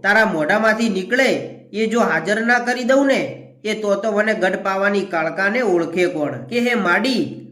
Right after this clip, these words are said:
મારે આ ગઢ પાવાના રાજ્યમાં રાજ્યનો વારસદાર જોઈએ છે." અને તેદી મારી મહાકાળી એટલું બોલી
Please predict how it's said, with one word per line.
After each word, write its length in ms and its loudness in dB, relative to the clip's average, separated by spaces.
મારે 300 0
આ 120 4
ગઢ 220 0
પાવાના 440 2
રાજ્યમાં 840 0
રાજ્યનો 520 0
વારસદાર 580 0
જોઈએ 440 2
છે." 380 -6
અને 200 0
તેદી 340 -4
મારી 260 0
મહાકાળી 500 -2
એટલું 420 -2
બોલી 340 0